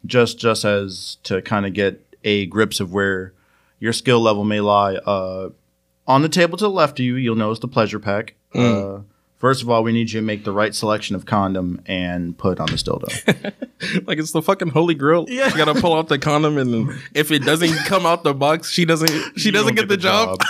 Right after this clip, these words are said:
Speaker 1: Yeah. No.
Speaker 2: <laughs>
Speaker 1: Uh, we decided to go another direction.
Speaker 2: Like
Speaker 1: I'm
Speaker 2: Ki-,
Speaker 1: sorry.
Speaker 2: King Arthur with the fucking Excalibur. Like, if you, if, if this condom does not leave this stone, you not getting this job.
Speaker 1: You're not fucking qualified.
Speaker 2: Yeah, nah, you gotta pack it up. You gotta slide on out.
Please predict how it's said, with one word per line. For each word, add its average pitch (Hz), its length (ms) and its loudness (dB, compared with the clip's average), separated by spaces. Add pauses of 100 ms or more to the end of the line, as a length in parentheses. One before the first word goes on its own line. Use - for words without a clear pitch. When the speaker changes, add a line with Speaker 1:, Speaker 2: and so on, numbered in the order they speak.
(120)
Speaker 1:
Yeah. - 420 0 (280)
No. - 380 2
Speaker 2:
<laughs> 370 60 0 (680)
Speaker 1:
Uh, 175 160 2
we 160 120 0
decided 143 340 2
to 117 60 -6
go 113 140 2
another 107 180 -2
direction. 95 500 -6
Speaker 2:
Like 101 140 -4
Speaker 1:
I'm 107 80 2
Speaker 2:
Ki-, 101 60 -2
Speaker 1:
sorry. 92 260 0
Speaker 2:
King 139 180 0
Arthur 117 380 2
with 117 180 -2
the 117 100 -2
fucking 135 360 -2
Excalibur. 110 680 -2
Like, 110 240 0
if 131 180 2
you, 131 160 -2
if, 123 280 2 (320)
if 147 260 2
this 143 300 0
condom 180 520 0
does 127 140 0
not 160 260 2
leave 175 440 2
this 185 260 0
stone, 139 560 0 (400)
you 165 260 0
not 185 240 2
getting 151 240 -2
this 143 140 -2
job. 147 380 0 (200)
Speaker 1:
You're 127 140 -4
not 107 200 -6
fucking 110 340 -8
qualified. 101 400 -4
Speaker 2:
Yeah, 151 300 4
nah, 143 260 2
you 147 180 0
gotta 131 300 2
pack 131 320 0
it 117 100 0
up. 135 300 2
You 131 160 0
gotta 104 400 2
slide 120 360 2
on 104 200 -2
out. 127 260 2